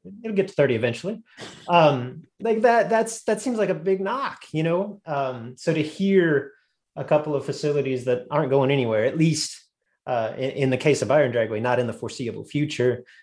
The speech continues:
for, for H R P, not immediately, right? And, and not as immediately as we had assumed.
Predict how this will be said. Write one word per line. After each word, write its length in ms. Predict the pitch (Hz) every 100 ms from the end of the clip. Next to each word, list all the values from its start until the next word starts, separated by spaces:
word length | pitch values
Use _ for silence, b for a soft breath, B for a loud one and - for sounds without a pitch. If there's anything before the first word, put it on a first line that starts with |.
| B -
for, 300 | 120 113 110
for 120 | 123
H 200 | 120 120
R 140 | 117
P, 460 | 113 143 135 120 107 - 143
not 240 | 131 131
immediately, 600 | 117 143 113 104 107 113
right? 260 | 117 120 120
And, 400 | 123 117 113 113
and 200 | 120 117
not 180 | 120 120
as 120 | 117
immediately 540 | 120 117 113 113 113 110
as 120 | 110
we 100 | 110
had 80 | 101
assumed. 560 | - 156 123 113 98